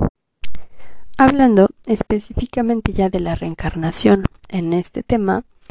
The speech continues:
pues la persona que reencarna en una familia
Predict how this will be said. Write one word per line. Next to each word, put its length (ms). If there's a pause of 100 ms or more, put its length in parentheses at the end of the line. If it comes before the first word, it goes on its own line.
(360)
pues 340 (920)
la 640
persona 640
que 280
reencarna 800 (320)
en 180
una 200
familia 680